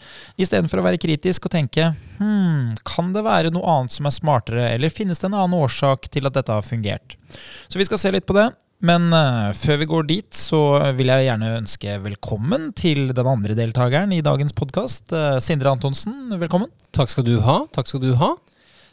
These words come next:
Speaker 1: Du, eh, ser jo skarp ut. Har, eh, høsten behandlet deg bra?
Speaker 2: Ja, jeg må jo si at, eh, jeg sover jo veldig godt om dagen. Det er jo et, eh, økt fokus på å legge seg tidlig. Det blir litt mørkere, det blir litt kaldere.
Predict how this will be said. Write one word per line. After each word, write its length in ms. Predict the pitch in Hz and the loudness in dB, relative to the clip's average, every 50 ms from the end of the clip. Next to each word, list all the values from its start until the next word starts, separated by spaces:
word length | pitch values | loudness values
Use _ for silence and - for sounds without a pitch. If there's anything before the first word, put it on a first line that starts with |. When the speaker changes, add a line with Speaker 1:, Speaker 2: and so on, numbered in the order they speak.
| _ _ - | _ _ -4
Speaker 1:
Du, 260 | 143 170 185 190 190 | -2 0 2 4 4
eh, 460 | 185 185 180 175 175 170 165 160 165 160 | 4 4 4 2 2 2 2 0 0 0
ser 200 | - - 151 127 | 2 2 2 4
jo 360 | 127 131 135 131 131 135 135 135 | 4 4 4 4 4 4 2 2
skarp 300 | - - 131 107 - - | 2 2 0 2 4 4
ut. 280 | 240 - - - - - - - - - | 4 4 2 0 -2 -2 -2 -6 -4 0
Har, 200 | 160 156 151 151 | 2 2 4 4
eh, 500 | 147 147 143 139 139 139 139 135 131 127 | 2 2 2 2 2 2 2 2 2 2
høsten 560 | 127 117 - - - 139 135 135 139 139 135 | 2 2 0 -2 -4 -4 -4 -2 -2 0 2
behandlet 320 | 139 131 127 117 113 120 127 | 2 2 2 2 0 0 2
deg 60 | 135 | 2
bra? 140 | - 180 - - - - - - - _ - - - - - - - _ _ | 2 0 0 -2 -10 -20 -20 -20 -20 _ -20 -20 -20 -20 -20 -20 -20 _ _
Speaker 2:
Ja, 220 | - 285 220 113 90 92 | 2 2 2 2 0 -4
jeg 80 | 101 113 | -4 -2
må 100 | 113 110 113 | 0 2 2
jo 80 | 131 147 | 2 2
si 180 | 143 - 143 143 | 2 0 -2 -2
at, 160 | 143 139 - 165 | -2 -2 0 2
eh, 180 | 160 156 156 | 2 4 4
jeg 100 | 156 156 | 2 0
sover 260 | 147 - 156 139 135 165 | -2 -2 -2 0 0 0
jo 60 | 175 175 | 0 0
veldig 80 | 147 143 | 0 -2
godt 140 | 127 127 - | -4 -6 -4
om 80 | 120 | -2
dagen. 320 | 123 127 131 143 196 262 320 - - - - | -2 0 0 0 -2 -4 -6 -10 -16 -12 -8
Det 100 | 156 143 | -4 -2
er 560 | 151 156 156 156 151 151 151 151 139 127 127 | 0 2 2 2 2 2 2 2 2 2 2
jo 200 | 131 139 147 156 | 2 2 2 2
et, 200 | 151 147 - - | 0 0 -2 -2
eh, 220 | 151 151 147 147 143 - 139 131 135 143 | -4 -4 -4 -6 -6 -2 0 2 2 2
økt 160 | - - - | 0 -2 0
fokus 540 | - - 143 135 - - - 143 151 147 - | 2 2 2 2 2 0 0 2 2 2 0
på 260 | - - 139 127 127 | -2 -2 -2 0 0
å 80 | 131 131 | 0 0
legge 180 | 123 123 117 113 | 0 -2 -4 -4
seg 120 | 113 117 - | -4 -4 -2
tidlig. 340 | - 113 104 117 170 269 - - _ 131 | 0 2 4 4 4 2 0 -4 _ -4
Det 240 | 120 117 113 113 113 | 0 2 2 2 2
blir 140 | 107 107 104 | 2 0 0
litt 140 | 104 107 - | 0 0 0
mørkere, 420 | 110 104 92 - - - 123 180 | 0 0 -2 -4 -4 -4 -2 -2
det 100 | 226 214 | -2 -2
blir 120 | 139 113 95 | -2 -4 -4
litt 120 | 107 - | -6 -6
kaldere. 420 | - - 98 90 87 95 131 196 | -8 -8 -8 -6 -6 -6 -6 -8